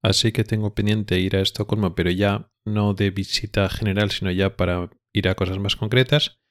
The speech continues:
Y luego ya iré a Copenhague, pero ya no por trabajo, sino ya para, para conocerlo más en concreto. Pero bueno, lo interesante es que como yo vivo en, en Gotemburgo, precisamente en, en esa ciudad que está tan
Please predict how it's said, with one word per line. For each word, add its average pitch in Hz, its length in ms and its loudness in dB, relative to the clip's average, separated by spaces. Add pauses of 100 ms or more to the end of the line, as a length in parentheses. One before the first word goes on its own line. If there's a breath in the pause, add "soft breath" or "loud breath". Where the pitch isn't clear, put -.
(560)
Y 131 140 4
luego 123 180 6
ya 117 180 4
iré 113 520 2
a 98 80 -2
Copenhague, 104 580 2
pero 90 140 4
ya 98 120 4
no 101 160 2
por 90 160 -2
trabajo, 95 380 2
sino 85 320 -4
ya 82 320 -2
para, 82 440 -4
para 85 200 -4
conocerlo 87 800 -2
más 87 280 -2
en 92 120 -4
concreto. - 580 -6 (960)
Pero 104 220 2
bueno, 113 240 4
lo 92 80 4
interesante 113 560 0
es - 80 -2
que - 80 -12
como 101 220 0
yo 110 160 4
vivo 117 340 4
en, - 80 -14 (260)
en 110 200 0
Gotemburgo, 131 580 6
precisamente 101 640 2
en, 101 260 -2
en 98 80 0
esa 104 380 -2
ciudad 104 340 0
que - 100 -4
está 107 280 0
tan 90 360 -2